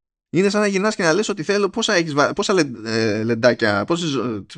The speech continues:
τέτοιες, ε, λε-, λεντάκια έχεις βάλει εδώ, δέκα χιλιάδες; Θέλω δέκα χιλιάδες σε μικρότερο.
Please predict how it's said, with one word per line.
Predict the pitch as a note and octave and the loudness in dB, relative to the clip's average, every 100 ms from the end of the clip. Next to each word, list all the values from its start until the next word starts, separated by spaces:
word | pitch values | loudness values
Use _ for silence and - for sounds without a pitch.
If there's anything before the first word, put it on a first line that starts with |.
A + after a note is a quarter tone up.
| - | 0
τέτοιες, | B2 - G2+ - _ | 0 0 -8 -8 _
ε, | - A2+ B2 | -6 -4 -4
λε-, | B2 C3 | -4 -4
λεντάκια | A3 C3 A#2 A#2 | -2 2 2 0
έχεις | A2+ | 0
βάλει | A#2+ | 0
εδώ, | A2+ C3+ | 0 0
δέκα | C#3 D3 | -2 -2
χιλιάδες; | A#2+ B2 D3 C#3+ - | -2 2 2 0 -8
Θέλω | - F#3+ A3 F3+ | -2 0 0 -2
δέκα | - G3 G#3+ | -2 0 0
χιλιάδες | C3+ B2+ C3 G#3+ - _ | 0 2 2 0 -6 _
σε | - - A#3+ | -12 -2 2
μικρότερο. | C4 - D4 C#4+ - G2 F#2+ | 2 2 2 2 0 -6 -6